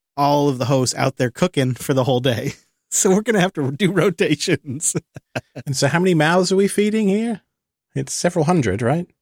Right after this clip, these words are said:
Speaker 1: Yeah, I mean, I, you know, in the past, Linux Fest was five thousand-ish, but it's been, you know, after covid and stuff, it's,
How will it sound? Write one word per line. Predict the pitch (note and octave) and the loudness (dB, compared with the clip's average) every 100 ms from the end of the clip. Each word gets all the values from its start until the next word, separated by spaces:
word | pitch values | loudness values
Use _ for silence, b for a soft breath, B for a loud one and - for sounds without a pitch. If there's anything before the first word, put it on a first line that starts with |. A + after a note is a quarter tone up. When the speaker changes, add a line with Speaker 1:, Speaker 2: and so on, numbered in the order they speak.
| _ - | _ 0
Speaker 1:
Yeah, | C#3+ B2 | 2 4
I | |
mean, | C3+ C3 A2+ G#2 - | 2 0 -2 -4 -4
I, | B2+ - | -4 -2
you | C#3+ C#3 | -2 0
know, | A#2+ - A2 _ - | 0 -4 -14 _ -2
in | C3+ | 0
the | |
past, | B2 - F#3 G3+ - | 0 -2 -2 -2 -2
Linux | D3 D3 | -2 0
Fest | - C#3+ - | 0 -2 0
was | C3 A2+ G2+ | 0 0 -2
five | - A2 A2+ | -2 0 0
thousand-ish, | - A2 A2+ G#2+ - - B2+ B2+ - | 0 -2 -2 -4 -8 -4 -2 -2 -4
but | A2 | -6
it's | G2 - _ | -8 -10 _
been, | B2+ B2+ A#2+ B2 | -2 0 -2 -2
you | A#2+ | -2
know, | G#2 G2+ - | -2 -4 -6
after | A#2 - | -8 -6
covid | - - B2 A#2+ | -8 -2 0 0
and | A#2+ A#2 | -4 -4
stuff, | - A#2 A2+ | -2 -2 -2
it's, | G2+ | -6